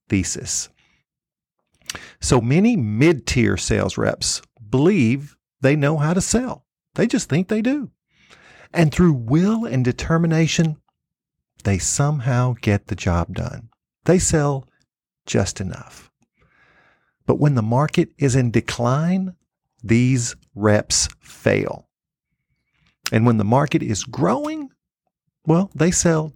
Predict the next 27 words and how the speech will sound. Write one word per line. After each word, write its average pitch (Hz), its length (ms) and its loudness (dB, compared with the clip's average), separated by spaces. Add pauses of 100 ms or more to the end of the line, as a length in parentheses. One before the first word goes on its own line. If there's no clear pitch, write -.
(140)
just 143 340 0
enough 120 540 -2
to 123 80 0
get 110 260 -2
by. - 380 -6 (600)
They 147 260 4
are 156 240 -4
a 117 60 -8
product 147 720 0 (180)
of 110 200 -2
the 101 100 2
market. 95 640 -2
In 113 160 -2
other 139 160 2
words, 147 260 0
the 110 140 0
buyers 120 840 2
are 107 140 -2
controlling 104 760 -4
their 92 240 0
destiny. 90 760 -2 (560)
The 113 80 0
sales 220 500 0
rep 104 220 0
is - 140 -4
not 98 180 -2
controlling 92 640 -2